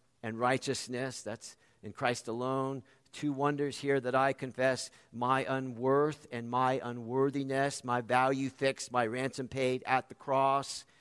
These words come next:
Uh, this is an older hymn, "No condemnation now I dread. Jesus and all in him is mine, alive in him, my living head, all clothed in righteousness divine.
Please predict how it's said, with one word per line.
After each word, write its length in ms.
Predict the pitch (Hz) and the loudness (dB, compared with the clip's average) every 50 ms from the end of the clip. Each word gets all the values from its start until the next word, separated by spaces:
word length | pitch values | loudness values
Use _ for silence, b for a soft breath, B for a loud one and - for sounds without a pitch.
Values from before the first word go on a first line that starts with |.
| b b b b b - | b b b b b -8
Uh, 140 | - 101 110 | -6 -6 -4
this 200 | 117 131 127 - | -4 -4 -6 -6
is 60 | 135 | -8
an 80 | 127 131 | -6 -2
older 320 | - 135 139 147 139 151 | 2 2 2 4 2 0
hymn, 320 | - 131 139 143 143 139 131 | 0 0 -2 -2 -2 0 0
"No 220 | 131 135 139 135 | 2 2 2 2
condemnation 760 | - 143 143 139 139 139 143 135 139 135 143 135 - - 135 135 | 0 0 0 2 2 0 -2 -4 -2 0 0 0 0 -2 -2 2
now 180 | 131 131 135 | 4 4 4
I 160 | 135 131 135 | 4 4 2
dread. 500 | 135 113 113 123 135 135 135 135 135 131 B B B B - | 0 -2 -2 0 2 4 4 4 2 0 B B B B -2
Jesus 560 | 113 127 131 139 123 127 143 135 - - B B B - | 0 2 2 2 2 2 0 0 0 -4 B B B -10
and 100 | 120 113 | -4 0
all 340 | 127 131 131 131 131 135 139 | 2 2 4 4 2 2 0
in 120 | 131 123 | -2 -6
him 300 | 120 127 135 135 135 127 | -6 -4 -2 -2 0 0
is 140 | 123 123 101 | -2 -4 -2
mine, 520 | 117 123 127 131 131 135 135 135 135 139 - | 0 2 4 6 6 4 4 2 0 2 2
alive 520 | 120 117 113 123 127 135 139 139 139 131 | 0 2 4 4 4 6 4 4 2 0
in 100 | 139 135 | -2 -4
him, 340 | 120 123 135 131 131 135 131 | -4 -2 -2 -2 -2 -2 -2
my 240 | 131 120 120 123 127 | 0 2 2 2 2
living 360 | 123 123 135 143 131 139 131 | 2 2 2 2 2 -2 -6
head, 500 | 117 110 131 127 127 135 135 139 139 B B B B B - | -2 0 2 4 4 4 4 2 2 B B B B B 2
all 260 | 139 139 151 156 147 | 4 4 4 4 2
clothed 680 | 151 - 104 101 143 151 147 147 147 151 147 123 117 | 0 -6 -2 2 4 6 6 6 4 4 2 2 2
in 120 | 135 123 | 0 2
righteousness 680 | 120 117 117 127 139 127 - 170 143 - - 147 135 113 | 4 4 4 4 4 4 2 0 0 2 2 0 0 0
divine. 640 | - - 123 110 120 123 131 135 139 139 139 139 | -2 -6 0 2 4 4 6 6 4 2 0 -2